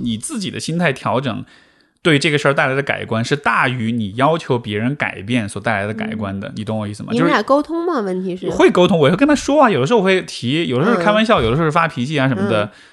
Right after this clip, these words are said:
Speaker 1: 但就是最终我发现其实调整自己是更容易的。<laughs>
Speaker 2: 最容易的就是你帮他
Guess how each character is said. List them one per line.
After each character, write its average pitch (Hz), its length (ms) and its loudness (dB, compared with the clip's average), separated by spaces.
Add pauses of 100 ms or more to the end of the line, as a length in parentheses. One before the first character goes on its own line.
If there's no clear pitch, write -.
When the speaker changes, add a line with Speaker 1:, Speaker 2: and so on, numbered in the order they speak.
(100)
Speaker 1:
但 196 120 2
就 196 80 2
是 180 240 -2 (920)
最 220 160 4
终 214 100 4
我 139 140 0
发 147 120 2
现 156 140 0
其 - 60 -4
实 160 80 0
调 156 240 2
整 147 160 0
自 202 180 -2
己 143 140 -8
是 - 100 -10
更 151 180 -2
容 104 220 -2
易 113 80 -2
的。 110 160 0 (240)
<laughs> - 300 0
Speaker 2:
最 466 240 8
容 277 180 2
易 294 80 4
的 415 140 4
就 403 100 6
是 381 140 6
你 240 180 4
帮 262 160 2
他 381 80 2